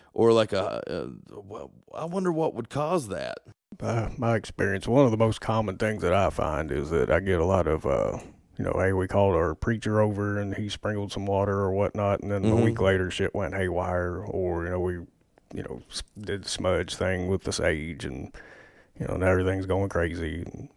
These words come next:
Speaker 2: it's just, like I said, we were talking earlier, it's a lot of
Speaker 1: Uh-huh.
Speaker 2: intent and all that, and, you know, just,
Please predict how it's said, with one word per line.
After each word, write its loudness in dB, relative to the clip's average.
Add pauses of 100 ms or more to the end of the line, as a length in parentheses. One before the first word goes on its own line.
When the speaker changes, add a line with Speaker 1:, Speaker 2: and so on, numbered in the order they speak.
Speaker 2:
it's -12 (220)
just, -8
like 2
I 0
said, -6 (140)
we 0
were -4
talking 0
earlier, 2
it's -4
a 2
lot 8
of 8
Speaker 1:
Uh-huh. 4
Speaker 2:
intent 2 (140)
and 0
all 8
that, 6
and, -6 (440)
you -6
know, -8
just, -16